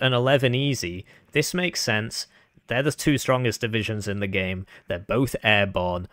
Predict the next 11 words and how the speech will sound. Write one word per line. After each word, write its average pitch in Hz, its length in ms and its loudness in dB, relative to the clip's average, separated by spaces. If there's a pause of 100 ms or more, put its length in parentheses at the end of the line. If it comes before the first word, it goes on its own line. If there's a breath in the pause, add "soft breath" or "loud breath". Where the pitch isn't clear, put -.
They're 82 120 -6
both 113 340 0
on 107 160 0
nato, 95 580 -2 (160 soft breath)
so - 120 -12
you 90 60 -4
might 113 200 0
as 107 120 -2
well 98 120 0
ban 90 320 -2
those. 82 260 -8